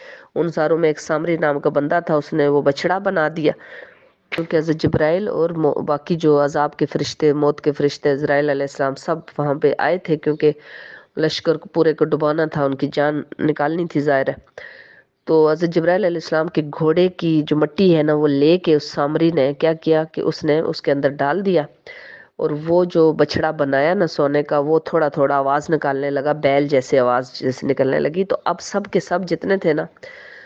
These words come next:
वो जहालत में इतने ज़्यादा, अ, वो हो गए। इतने बड़ा मौजज़ात देखने के बाद वो फ-, अ, चाली-, द-, हज़रत मूसा अलैहिस्सलाम को तीस दिन के बाद जब चालीस द-, दस दिन फालतू हो गए, तो वो सारे कहने लगे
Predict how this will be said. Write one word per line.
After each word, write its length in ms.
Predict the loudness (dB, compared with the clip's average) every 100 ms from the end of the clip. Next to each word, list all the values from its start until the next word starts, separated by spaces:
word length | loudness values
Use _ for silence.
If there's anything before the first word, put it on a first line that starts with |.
| -16 -4
वो 100 | -4
जहालत 520 | -2 -2 2 0 0
में 100 | -2
इतने 280 | 0 0 0
ज़्यादा, 340 | 2 0 2 -2
अ, 100 | -4 -12 -20 -8 0 2 2 2
वो 160 | 2 4
हो 100 | 4
गए। 280 | 4 4 4 2
इतने 300 | -2 0 0
बड़ा 260 | 2 2 2
मौजज़ात 540 | 2 0 0 0 0
देखने 360 | 0 0 0 0
के 120 | 0
बाद 400 | 0 0 -2 -4 -16 -20 -20 -20 _ -2
वो 380 | 4 6 4
फ-, 120 | 2 0
अ, 760 | 2 4 4 2 -2 -4 -6
चाली-, 340 | -2 -2 -2
द-, 120 | -2 2
हज़रत 560 | 4 4 2 2 0 0
मूसा 240 | 0 2
अलैहिस्सलाम 400 | -2 -2 -2 0
को 100 | -2
तीस 340 | -4 -4 -8 -2
दिन 120 | 0
के 100 | 2
बाद 140 | 2
जब 140 | 0 -2 _
चालीस 340 | -2 -2 -2 -4
द-, 160 | -4 -2
दस 220 | 0 -2 -2
दिन 200 | -2 -2
फालतू 360 | -2 -2 2
हो 160 | 4 4
गए, 180 | 2 2
तो 140 | 2
वो 80 | 0
सारे 260 | 0 -2
कहने 240 | 0 0 2
लगे 280 | 0 -2